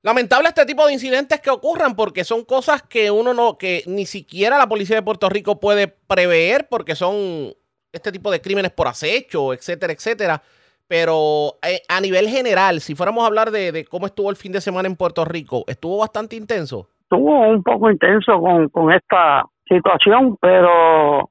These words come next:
Speaker 2: hasta ahora lo-, los casos que hemos tenido, pues, han sido casos que la policía ha resuelto y, y están esclarecidos.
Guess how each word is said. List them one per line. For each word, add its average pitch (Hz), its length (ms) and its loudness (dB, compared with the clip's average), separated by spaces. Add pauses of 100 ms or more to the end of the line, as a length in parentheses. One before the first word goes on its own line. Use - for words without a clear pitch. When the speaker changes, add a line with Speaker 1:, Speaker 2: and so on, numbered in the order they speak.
(120)
Speaker 2:
hasta 170 260 2
ahora 214 460 4
lo-, 185 260 4
los 165 240 2
casos 196 380 2
que 240 80 4
hemos 220 220 4
tenido, 233 680 6
pues, 175 280 6
han 170 140 4
sido 208 300 4
casos 202 420 0
que 180 440 6 (340)
la 170 200 2
policía 165 540 4
ha 202 40 2
resuelto 196 760 4
y, 156 160 2
y 147 260 2
están 180 280 2
esclarecidos. 190 760 2